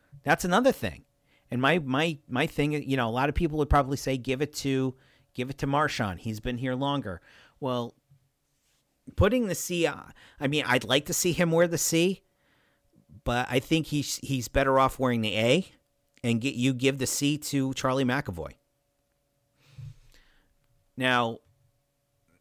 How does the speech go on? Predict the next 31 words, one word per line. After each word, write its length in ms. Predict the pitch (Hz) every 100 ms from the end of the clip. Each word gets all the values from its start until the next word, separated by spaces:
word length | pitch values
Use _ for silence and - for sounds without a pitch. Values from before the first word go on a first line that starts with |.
| _ _ _ _ _ _ _ _ _ _
th-, 800 | 139 120 - 85 - - - - -
there's 280 | 135 139
one 240 | 123 190 262
player 340 | - 156 151
that's 220 | 131 123
gonna 160 | - 123
continue 500 | - 127 - 147 127
playing 380 | - 131 113 107
on, 320 | 104 107 165
even 320 | 110 113 113
though 220 | 110 110
his, 420 | 104 110 98 - -
his 180 | 113 101
season 380 | 120 104 98
is 140 | 95 95
over. 320 | 101 139 175 _ - - - - -
Uh, 160 | 139
Jeremy 380 | - 175 233 233
Swayman 540 | 185 - 180 214 262 254
is 160 | 147
joining 600 | 127 151 147 143 135 98
the, 280 | 120 120 113
uh, 240 | 113 107 113
U 240 | 123 127 127
S 180 | 131
team 420 | - 160 160 226 185
at 220 | 120 117
the 280 | 117 113 107
twenty-two 720 | - 143 131 123 143 135 127 -
World 320 | 107 123 123
Championships. 760 | - 175 143 104 110 98 -